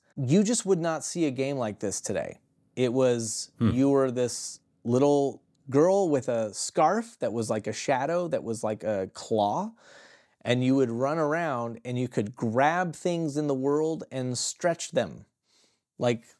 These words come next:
Speaker 1: that was,
Speaker 2: Hmm.
Speaker 1: that was the game. And it was just very bizarre. And, and you don't see experimental games like that much.
Speaker 2: It's like a Bionic Commando clone, but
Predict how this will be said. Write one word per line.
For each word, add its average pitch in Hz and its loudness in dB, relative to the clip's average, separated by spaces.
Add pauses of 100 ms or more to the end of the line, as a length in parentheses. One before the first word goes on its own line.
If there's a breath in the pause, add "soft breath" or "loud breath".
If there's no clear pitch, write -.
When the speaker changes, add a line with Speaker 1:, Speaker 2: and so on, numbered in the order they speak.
(380)
Speaker 1:
that 147 2
was, 151 2
Speaker 2:
Hmm. 147 0
Speaker 1:
that 135 -2
was 139 -2
the 131 -4
game. 120 -4
And - -10
it 120 -2
was 127 0
just 139 0
very 131 2
bizarre. 131 -4
And, 95 -10
and 117 -2
you 123 2
don't 147 0
see 151 0 (180)
experimental 120 -2
games 110 -2
like 95 -6
that 95 -6 (480)
much. - -8 (140)
Speaker 2:
It's - -6
like 113 2
a 110 4
Bionic 101 0
Commando 92 0
clone, 82 -4 (320)
but 85 0